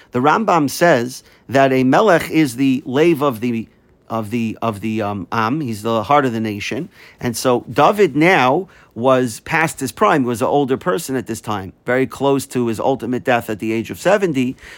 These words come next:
So the commanders did not allow him to put his life at risk anymore, just like a person protects his heart, which is the central,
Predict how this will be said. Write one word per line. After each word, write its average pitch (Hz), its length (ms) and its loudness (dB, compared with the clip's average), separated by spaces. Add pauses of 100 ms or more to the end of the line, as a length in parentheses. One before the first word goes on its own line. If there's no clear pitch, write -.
So 139 240 2
the 135 80 0
commanders 170 580 2
did 139 200 -2
not 160 200 4
allow 180 320 4
him 160 220 2
to 151 100 -4
put 160 220 -2
his 165 120 -4
life 156 220 0
at 151 80 -2
risk 220 240 -2
anymore, 156 440 2
just 170 360 -2
like 160 260 2 (320)
a 123 100 -2
person 160 420 0
protects 151 400 -6
his 127 120 -8
heart, 131 360 0
which 135 180 -4
is 135 220 -2
the 135 180 0
central, 143 640 -2